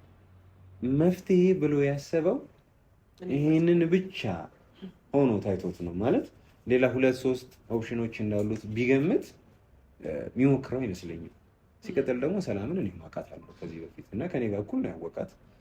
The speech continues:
Speaker 1: እ፣ ማለት ያናል በዚህ ጉዳይ ላይ ባይከፋሽ ባይ ነኝ። ምክንያቱም
Speaker 2: ምን መሰለኝ ከፋኝ፣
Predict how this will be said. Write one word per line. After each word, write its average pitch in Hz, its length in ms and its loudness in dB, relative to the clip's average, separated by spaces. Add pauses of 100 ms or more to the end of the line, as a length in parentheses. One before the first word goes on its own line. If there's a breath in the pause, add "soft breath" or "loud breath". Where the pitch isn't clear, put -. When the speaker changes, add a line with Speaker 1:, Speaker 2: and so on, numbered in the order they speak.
(380 soft breath)
Speaker 1:
እ፣ 67 80 -14 (260)
ማለት 135 280 -6
ያናል 82 360 -10 (300)
በዚህ 92 260 -6
ጉዳይ 98 240 -6
ላይ 208 160 -4 (760)
ባይከፋሽ 120 600 2
ባይ 85 180 -8
ነኝ። - 280 -20
ምክንያቱም 104 400 -10 (1300)
Speaker 2:
ምን 262 180 -4
መሰለኝ 180 440 -8
ከፋኝ፣ - 340 -16